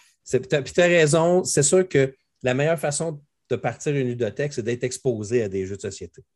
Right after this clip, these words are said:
Puis une des meilleures places pour ça, c'est soit d'avoir un ami qui en a cinq cents chez eux <laughs> ou d'a-, d'aller dans un pub ludique quelconque un peu partout que vous retrouvez en Europe, au Cana-, au Canada.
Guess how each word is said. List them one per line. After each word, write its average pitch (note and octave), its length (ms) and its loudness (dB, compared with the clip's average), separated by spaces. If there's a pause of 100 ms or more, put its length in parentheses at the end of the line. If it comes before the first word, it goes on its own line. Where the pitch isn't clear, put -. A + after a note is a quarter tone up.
(680)
Puis A2 120 -4
une C#3 160 2
des C3+ 80 4
meilleures B2 320 2
places C3 240 -2
pour - 160 -10
ça, C#3+ 200 -2
c'est C#3+ 140 -8
soit C3 220 -6
d'avoir B2 240 -4
un A2+ 160 -6
ami A2 220 -8
qui A#2+ 100 -12
en G#2 80 -8
a F#2+ 80 -10
cinq C3 240 -4
cents C#3 220 -2
chez A2 300 -4
eux D3 160 -4 (320)
<laughs> - 440 -10
ou D#3 220 -2
d'a-, B2+ 200 0
d'aller A#2+ 400 0
dans A#2 260 -2
un A2 120 -6
pub A2 240 -6
ludique G#2+ 380 -8
quelconque A2 420 -6
un G2 80 -4
peu G2 120 -6
partout G2+ 280 -12
que G#2 60 -12
vous G2+ 60 -8
retrouvez G2+ 440 -2
en F#2+ 60 -4
Europe, F2+ 340 -4
au - 60 -12
Cana-, F2+ 340 -8
au E2 260 -8
Canada. F2 540 -4